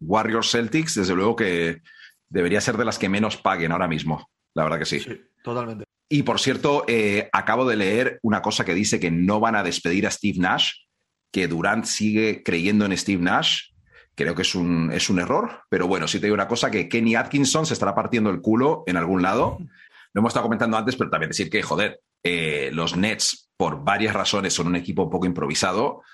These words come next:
Speaker 1: Kyrie es verdad que ha jugado solo, no me acuerdo cuál era la cifra, veinte, veinticinco partidos, eh, con el equipo más, más completo este año. Dragic acaba de llegar.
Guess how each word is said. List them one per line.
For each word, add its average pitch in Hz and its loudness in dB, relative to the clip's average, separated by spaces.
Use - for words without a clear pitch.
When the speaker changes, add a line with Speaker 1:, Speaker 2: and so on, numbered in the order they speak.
Speaker 1:
Kyrie 85 0
es 90 -2
verdad 95 2
que 87 -4
ha 85 -2
jugado 90 0
solo, 92 0
no 90 -2
me 92 2
acuerdo 92 0
cuál 98 2
era 92 2
la 92 0
cifra, 90 0
veinte, 95 0
veinticinco 87 -2
partidos, 92 2
eh, 80 0
con 87 -2
el 80 0
equipo 80 -2
más, 90 -2
más 92 0
completo 98 0
este 90 -2
año. 117 2
Dragic 101 0
acaba 95 2
de 87 0
llegar. 92 0